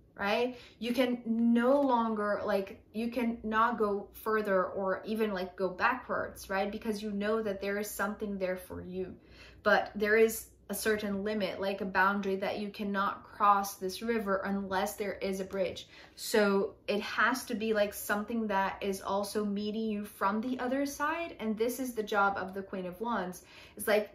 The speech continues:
it's almost like they are coming with the perfect inspiration for you to build the bridge because it's the Six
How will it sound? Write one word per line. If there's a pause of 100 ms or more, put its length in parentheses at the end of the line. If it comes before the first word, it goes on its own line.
it's
almost
like
they
are
coming
with
the
perfect
inspiration (120)
for
you
to
build
the
bridge
because
it's
the
Six